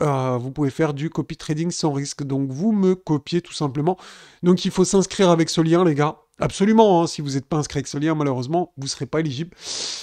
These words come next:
Vous mettez cinquante U S D T, euh, tout trade que je fais et que je gagne, eh ben, vous gagnez également, bien évidemment. Si je perds, eh bien, vous perdez éga-, également, bien évidemment. Euh, bah, vous, euh, ensuite, bah, vous cliquez sur copy trading, vous cherchez Crypto Mamos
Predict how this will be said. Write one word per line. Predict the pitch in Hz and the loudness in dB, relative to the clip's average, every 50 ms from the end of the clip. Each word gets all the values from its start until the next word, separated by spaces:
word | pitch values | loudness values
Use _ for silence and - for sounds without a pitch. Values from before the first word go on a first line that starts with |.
| - - - - _ _ 160 | -14 -20 -20 -20 _ _ 2
Vous | 190 240 | 4 6
mettez | 226 220 214 208 - 208 196 190 | 8 6 6 4 4 4 4 4
cinquante | 165 - 175 160 - 147 123 - | 4 2 0 -2 -2 -2 -6 -4
U | 135 127 | -6 -8
S | 113 120 | -6 -4
D | 135 139 | -6 -4
T, | - 175 180 185 185 185 185 185 185 185 - - | 2 4 6 8 8 8 10 10 8 8 6 2
euh, | - 147 143 - _ | 0 -2 -4 -4 _
tout | - 226 - | -4 -4 -2
trade | - - 190 180 165 | 0 2 0 2 0
que | 156 | 0
je | 151 160 | 0 -2
fais | 156 - - 170 165 | 0 0 2 2 2
et | 160 | 2
que | 135 | 2
je | 135 143 | 0 -2
gagne, | 139 147 147 143 139 131 123 - | 0 2 0 0 0 0 -2 -4
eh | - 127 | 0 2
ben, | 147 143 | 2 2
vous | 139 143 147 | 2 2 0
gagnez | 143 143 139 139 | 0 0 2 0
également, | 135 131 139 135 135 151 151 143 | 0 0 0 0 0 0 0 0
bien | 135 131 | 0 -2
évidemment. | 131 131 127 135 147 156 190 208 196 - - - - _ _ | -2 -2 -2 0 2 4 4 4 4 0 -6 -20 -20 _ _
Si | - - 185 | -2 0 0
je | 170 - - | 0 0 2
perds, | - 190 175 147 - - - | 4 4 4 4 2 -2 -4
eh | 147 | -2
bien, | 135 151 147 | 0 0 0
vous | 135 139 131 | 0 -2 -4
perdez | - 156 143 139 143 143 139 | -2 -2 0 0 2 2 2
éga-, | 139 135 143 143 143 | 2 2 0 0 0
également, | 143 147 147 135 143 139 135 151 151 143 | -2 -2 -2 0 0 2 2 2 0 0
bien | 127 135 131 | 0 0 -2
évidemment. | 131 123 127 135 135 143 175 208 202 - - - - - - - - - - | -2 -2 0 0 0 2 2 0 0 -2 -12 -20 -20 -20 -20 -20 -14 -6 -2
Euh, | 156 147 143 139 135 135 131 131 131 131 131 131 | 0 2 2 2 2 2 2 0 0 0 0 -2
bah, | 123 131 | -2 -4
vous, | 131 131 135 131 131 147 147 135 135 131 127 127 131 | -4 -6 -8 -10 -8 -6 -4 -2 -2 -2 -2 0 0
euh, | 131 | 0
ensuite, | 127 127 123 - - 147 131 | 0 -2 -4 -6 -6 -6 -4
bah, | 135 120 | -4 -4
vous | 117 131 | -6 -8
cliquez | - - 131 120 - 131 | -10 -12 -12 -8 -8 -8
sur | - - _ | -8 -8 _
copy | - 107 - 120 - | -8 -8 -8 -10 -10
trading, | - 147 139 139 143 139 | -6 -4 -2 -2 -2 -4
vous | 131 | -4
cherchez | 120 135 123 - - | -4 -4 -4 -6 -8
Crypto | - - - - 147 147 | -10 -12 -8 -4 -2 -2
Mamos | 139 139 135 139 151 | 0 0 0 0 0